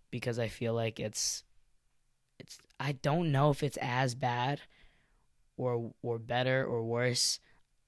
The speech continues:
I per-, I think it's better because I don't think it has any sugar or anything, but it, it definitely, if it, if it doesn't have sugar, then it'll have, like, different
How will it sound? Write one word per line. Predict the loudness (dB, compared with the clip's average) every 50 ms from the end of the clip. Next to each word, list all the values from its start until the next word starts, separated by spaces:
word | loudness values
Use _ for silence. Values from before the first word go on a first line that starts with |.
| _ 2
I | 4 6 6 6 6 4 2 -2
per-, | -4 -4 -4 -2 -2
I | -2 -2 -2 -4 -6 _ -2
think | 0 0 2 0 -2 -4 -8 -14 -16 _ _ _ _ _ _ _ _ _
it's | 4 4 4 4
better | 4 6 8 10 10 10 8 6 4 _ _ _ _ -20 -20 _ -6
because | -4 -2 0 0 0 0 0
I | -2 -2
don't | -2 -2 -2 -2 -2
think | -4 -4 -4
it | -2
has | -4 -4 -4
any | -4 -6 -4 -4
sugar | -4 -4 -4 -4 -4
or | -2
anything, | -2 -2 -2 -2 -2 -2 -2 -2
but | -4 -4 -4
it, | -4 -4 _ -8
it | -8 -4 -2
definitely, | -2 -2 -2 0 0 2 2 2 0 -4 -8 -16 -20 -20 -20 -20 -20 _ _ _ _ _ _ _ _ _ -8
if | -6 -4
it, | -6 -6 -6 _ -6
if | -4 -2 -2
it | -4 -4 -2
doesn't | -2 -2 0 0 0
have | 0 0
sugar, | 0 -2 0 0 -2
then | -2 -2 -2
it'll | -2 -2 -2
have, | -2 -2 -4 -4 -4 -4
like, | -4 -6 -6 -6 -6
different | -6 -6 -4 -4 -4 -6 -6